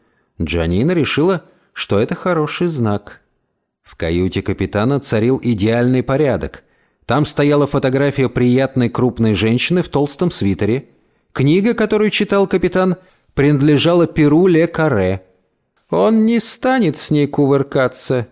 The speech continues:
сказала Жук. "Он слишком хитер для этого. Хитрый шотландец". Эверил передавала матери все откровения Джанин,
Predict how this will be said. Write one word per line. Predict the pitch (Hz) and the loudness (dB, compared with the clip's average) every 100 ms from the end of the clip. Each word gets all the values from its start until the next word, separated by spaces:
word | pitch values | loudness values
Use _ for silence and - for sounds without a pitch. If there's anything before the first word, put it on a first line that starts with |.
| _ | _
сказала | - - 120 120 120 120 | -10 -2 0 2 2 2
Жук. | 104 113 110 - _ _ - | 2 0 -2 -10 _ _ -4
"Он | 254 247 | -2 -2
слишком | 254 254 - 254 240 | -2 -2 -2 -4 -4
хитер | - 220 214 233 262 160 | -2 -4 -2 -2 -2 -2
для | 123 117 | -2 -2
этого. | 117 113 107 101 _ _ - | -2 -2 -4 -6 _ _ -16
Хитрый | - 269 285 233 226 | -2 -2 0 -2 -2
шотландец". | - 208 202 214 208 160 110 92 - - - _ _ _ _ _ _ _ | -2 -2 -2 -2 0 0 0 -2 -4 -12 -16 _ _ _ _ _ _ _
Эверил | 82 92 101 131 156 147 _ _ _ _ - | -4 0 0 2 0 -2 _ _ _ _ -2
передавала | 127 135 135 147 147 | 0 2 2 4 4
матери | 143 160 165 165 | 2 0 0 0
все | 160 - 165 | 0 0 0
откровения | 170 - - 165 147 110 98 95 | 0 -4 -2 0 2 2 2 0
Джанин, | 85 95 92 90 | 0 0 0 0